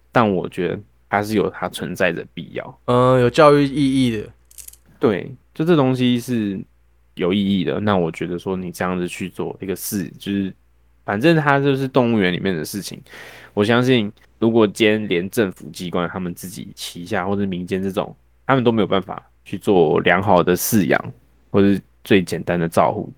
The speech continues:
Speaker 1: 照料的话，那你要怎么样要求这些民间的去遵守？
Speaker 2: 嗯，确实。
Speaker 1: 对啊，所以那些民间的那些团体，他饲养的时候，他就是，我记得之前有一个名单，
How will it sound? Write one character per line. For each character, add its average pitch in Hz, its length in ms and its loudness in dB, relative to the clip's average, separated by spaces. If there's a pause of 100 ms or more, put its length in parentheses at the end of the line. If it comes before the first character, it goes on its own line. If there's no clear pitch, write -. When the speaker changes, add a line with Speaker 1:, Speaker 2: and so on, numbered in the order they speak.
Speaker 1:
照 90 220 4
料 82 180 4
的 - 100 -4
话， - 300 -8
那 120 100 2
你 92 160 2
要 101 140 4
怎 92 100 -4
么 85 80 -4
样 92 200 2
要 87 180 2
求 - 180 -4
这 92 100 -10
些 - 140 -4
民 90 220 -2
间 90 160 0
的 87 100 0
去 - 140 -8
遵 57 260 -4
守？ - 160 -10 (280)
Speaker 2:
嗯， 123 240 0
确 127 200 2
实。 - 180 -10 (200)
Speaker 1:
对 98 120 4
啊， 87 180 4
所 143 200 2
以 156 100 6
那 147 100 4
些 143 160 6
民 110 240 4
间 107 220 6
的 101 80 4
那 98 100 2
些 98 220 2
团 71 240 -4
体， - 120 -12
他 95 140 -4
饲 95 280 -4
养 92 120 0 (280)
的 - 80 -10
时 - 120 -8
候， 95 60 2
他 95 140 0
就 95 100 2
是， 95 300 -2 (280)
我 123 140 4
记 185 180 6
得 - 80 2 (360)
之 175 200 4
前 135 320 4
有 123 120 4
一 180 140 2
个 - 280 0 (140)
名 120 120 4 (220)
单， 135 180 2